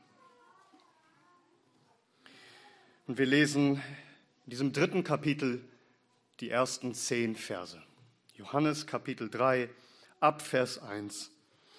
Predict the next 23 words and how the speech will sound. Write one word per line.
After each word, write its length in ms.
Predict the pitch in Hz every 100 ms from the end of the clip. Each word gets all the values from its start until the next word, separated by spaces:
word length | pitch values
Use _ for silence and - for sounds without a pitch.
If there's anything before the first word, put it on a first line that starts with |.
| - - - - - - _ 906 1077 1077 - - - - - _ _ 139
Und 140 | 123
hier 180 | 151 147
heißt 320 | 165 175 -
es 200 | 175 -
in 280 | 175 175 165
Gottes 560 | 151 151 151 143 -
heiligem 500 | 147 151 147 139 135
Wort: 400 | 110 104 98 - - _ _ _ _ _ _ _ - _ _ - - - _ -
„Es 160 | - 151
war 200 | 190 180
aber 260 | 175 175
ein 240 | 156 151 151
Mensch 520 | 170 139 120 - -
von 180 | 147 135
den 160 | 135
Pharisäern, 840 | - 147 135 131 113 151 117 98 85 - _ _ _ _ -
sein 260 | 135 127
Name 420 | 131 123 143 202 - - - _ _ -
Nikodemus, 1000 | 131 135 147 135 131 101 95 - - - _ _ _ _ -
ein 420 | 151 147 143 147
Oberster 840 | 180 190 180 170 - - 165 160 156
der 180 | 151
Juden. 380 | 139 120 - 90